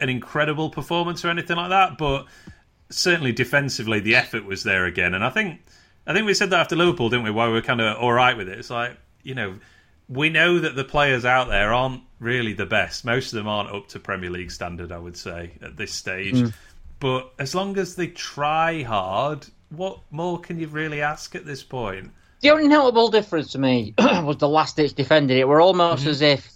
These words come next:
Speaker 2: um, I'm not saying we, I think there's only a couple, maybe even one game this season where I can point fingers and say, and this was the Palace game where I thought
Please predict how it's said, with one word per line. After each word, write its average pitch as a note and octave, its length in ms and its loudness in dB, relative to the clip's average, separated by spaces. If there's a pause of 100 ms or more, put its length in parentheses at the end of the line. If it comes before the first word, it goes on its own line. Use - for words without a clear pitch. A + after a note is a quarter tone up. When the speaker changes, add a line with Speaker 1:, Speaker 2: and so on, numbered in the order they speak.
Speaker 2:
um, C#3 380 4
I'm G3 100 4
not D4 160 4
saying A#3+ 140 4
we, A#3 120 4
I C4+ 220 6
think B3+ 300 -4
there's G3+ 140 -4
only A#3 180 0
a - 40 -4
couple, A3 320 -2
maybe B3+ 220 0
even E3+ 280 0
one D3+ 240 2
game C#3+ 260 4
this A#2 160 2
season A#2+ 320 2
where G#2+ 180 4
I G#2+ 80 4
can G#2 180 -6
point A2+ 260 0
fingers G#2+ 300 0
and G2+ 120 0
say, G2+ 400 4 (640)
and D3+ 340 4
this C#3 140 0
was B2 140 2
the A#2+ 80 0
Palace B2 320 4
game G#2+ 200 2
where G#2+ 80 2
I G2+ 40 0
thought G#2 460 4